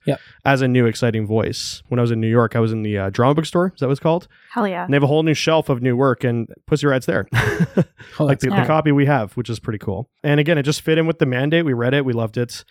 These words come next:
Speaker 2: Again, I can't speak to other productions. Definitely the first time it's been produced in Calgary. And that was part of our mandate, was doing something brand new, right? Something modern, something with a marginalized voice front and center, marginalized voices, right? And, uh, providing a platform for that.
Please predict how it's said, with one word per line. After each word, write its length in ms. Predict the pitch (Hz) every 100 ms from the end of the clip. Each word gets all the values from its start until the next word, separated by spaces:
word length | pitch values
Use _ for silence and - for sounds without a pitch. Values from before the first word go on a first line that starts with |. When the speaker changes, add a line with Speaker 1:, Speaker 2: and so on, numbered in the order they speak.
| -
Speaker 2:
Again, 220 | 127 123
I 60 |
can't 180 | 117 143
speak 140 | - 135
to 80 |
other 100 | 127
productions. 440 | 120 123 120 147 123
Definitely 320 | 110 147 170
the 80 | 143
first 200 | - 143
time 80 | 143
it's 100 | -
been 100 | 117
produced 280 | 120 117 120
in 80 |
Calgary. 480 | 104 113 113 98 127 - _ _
And 120 | 107
that 100 | 110
was 120 | 107 101
part 200 | 123 117
of 80 |
our 100 | 113
mandate, 400 | 110 104 107 113
was 160 | 110 98
doing 160 | 139 135
something 240 | 139 127
brand 260 | 117 117 113
new, 220 | 113 165 _
right? 300 | - 110 - - -
Something 240 | 127 123
modern, 420 | 117 117 123 147 151
something 460 | - 143 147 135
with 320 | 127 143 - 143
a 60 |
marginalized 580 | 120 113 123 135 123 110
voice 340 | 107 110 160 -
front 220 | 127 95
and 80 | 113
center, 360 | 123 120 156
marginalized 480 | 180 127 127 117 104
voices, 640 | 101 117 - 156 202 - - -
right? 200 | 113 139 - _ _ - _ _ _ -
And, 320 | 123 120 120
uh, 100 | 120
providing 380 | - 143 135 143
a 60 |
platform 560 | - - 120 - 110 87
for 120 | -
that. 360 | - - -